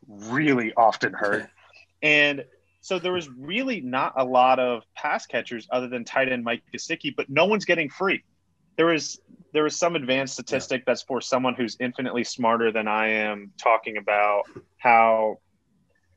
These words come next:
Speaker 1: about how our receivers weren't getting any separation. We're getting some of the worst separation in the league, and you look at our personnel, and that, that just adds up.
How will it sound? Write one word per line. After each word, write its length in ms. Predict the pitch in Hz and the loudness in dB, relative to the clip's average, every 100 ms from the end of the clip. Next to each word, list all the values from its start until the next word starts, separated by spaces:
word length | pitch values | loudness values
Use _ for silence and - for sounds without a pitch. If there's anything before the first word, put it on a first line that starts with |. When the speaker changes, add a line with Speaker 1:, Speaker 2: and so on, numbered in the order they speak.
| _ | _
Speaker 1:
about 240 | 131 127 123 | 0 0 4
how 280 | 139 127 123 | 4 4 2
our 200 | 123 120 | 0 0
receivers 540 | 113 - 202 135 101 | -4 -8 -6 -6 -6
weren't 240 | 113 110 | -8 -4
getting 260 | 120 113 110 | -2 0 -2
any 160 | 107 101 | -6 -6
separation. 880 | - 120 101 107 123 - - - _ | -4 -4 -2 -4 -4 -6 -12 -18 _
We're 120 | 120 | -2
getting 240 | 120 120 113 | 0 0 0
some 160 | 131 | -2
of 60 | 117 | 0
the 80 | 107 | 0
worst 380 | 107 135 - | 2 2 2
separation 600 | - 127 120 113 113 - | 2 2 2 0 -2 -8
in 80 | 107 | -10
the 100 | 98 | -10
league, 340 | 101 160 127 113 | -6 -4 -4 -4
and 100 | 104 | -8
you 100 | 104 | -8
look 160 | 135 | -4
at 60 | 123 | -2
our 100 | 101 | -2
personnel, 580 | - 107 - 104 156 113 | -4 -6 -6 -6 -4 -4
and 80 | 95 | -2
that, 220 | 101 - _ _ | -2 -4 _ _
that 160 | 104 - | -4 -4
just 140 | 98 _ | -14 _
adds 260 | 104 101 98 | 0 0 2
up. 300 | 117 117 | 4 4